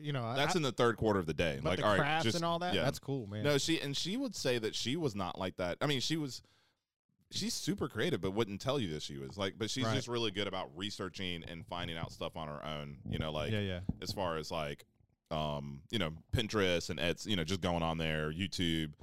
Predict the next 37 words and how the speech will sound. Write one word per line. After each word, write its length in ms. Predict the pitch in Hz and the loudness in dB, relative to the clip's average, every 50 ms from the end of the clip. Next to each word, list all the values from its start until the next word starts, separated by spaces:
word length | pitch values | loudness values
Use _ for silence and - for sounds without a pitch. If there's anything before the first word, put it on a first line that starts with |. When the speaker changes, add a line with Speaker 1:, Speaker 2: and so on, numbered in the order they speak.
| - | -8
Speaker 1:
Yeah. 180 | 107 104 98 92 87 | -4 -2 -2 -2 -2
Speaker 2:
And 100 | 92 95 | 0 -2
then 100 | 98 92 | -2 -2
she'll 220 | - - 95 92 | 0 0 2 2
just 200 | 87 95 98 - | 2 0 -4 -2
follow 180 | - 92 92 95 | 0 2 2 2
the 80 | 95 98 | 2 2
directions, 540 | 92 92 92 95 101 - - 104 95 90 82 | 2 2 2 2 2 0 -2 -4 -4 -4 -4
and 100 | 87 85 | -4 -4
then 100 | 85 85 | -4 -2
they'll 100 | 85 85 | -4 -2
have 180 | 92 87 85 | -2 -4 -4
some, 160 | - - 85 90 | -4 -4 -4 -4
like, 160 | 87 82 - | -4 -4 -4
amazing 380 | 85 85 87 87 82 87 82 | -4 -4 -4 -4 -4 -6 -8
craft, 360 | 78 - 92 87 85 80 78 - | -4 -2 0 0 0 0 -2 -2
and 80 | 87 | -2
it's 120 | 85 80 101 | -2 -2 -2
just, 180 | 101 - - - - - - - | -2 -4 -6 -12 -20 -14 -4 -2
it's 140 | 127 - | -2 0
cool 180 | - 165 165 156 | 4 4 4 4
to 80 | 117 101 | 4 4
see, 240 | - 110 104 90 | 2 2 2 4
right? 200 | 80 85 85 90 | 4 4 4 2
It's, 140 | 90 85 - | 2 2 2
like, 140 | 98 85 73 | 0 0 0
just 160 | 76 98 90 - | -2 -4 -2 -2
kinda, 220 | 104 90 76 78 | -2 -2 -2 -2
she's 200 | 95 - 107 95 | -2 -2 -2 0
having 200 | - 98 92 87 | 0 0 -2 -2
fun 220 | 82 - 87 85 82 | -2 -2 -2 0 2
with 140 | 85 85 82 | 2 2 4
it, 180 | 82 82 80 | 4 2 0
and, 280 | 78 78 78 76 76 - - | -2 -4 -6 -8 -8 -8 -6
um, 440 | 73 78 76 73 76 73 71 71 71 - _ _ _ _ _ _ _ _ _ - | -6 -4 -4 -4 -4 -6 -8 -10 -12 -16 _ _ _ _ _ _ _ _ _ -6
and, 260 | 82 82 80 80 78 | -4 -4 -2 -2 -2
uh, 180 | 78 78 78 | 0 0 0